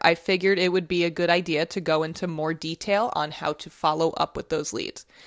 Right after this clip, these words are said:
So you may already be out there doing open houses and having success capturing leads,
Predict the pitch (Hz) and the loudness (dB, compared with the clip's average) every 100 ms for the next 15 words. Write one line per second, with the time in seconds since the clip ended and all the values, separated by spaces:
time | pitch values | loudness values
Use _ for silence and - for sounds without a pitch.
0 | - - - 202 202 190 214 214 202 196 | -20 -10 0 2 4 6 8 8 6 4
1 | 180 143 160 180 165 160 160 143 147 160 | 4 6 6 4 2 2 0 -2 -4 -2
2 | 220 214 208 190 160 160 147 127 - - | 0 2 0 -4 0 0 0 -2 -8 -2
3 | - 170 - 165 143 - 151 151 175 175 | 2 2 4 4 4 2 -6 -4 -2 -2
4 | 175 | -4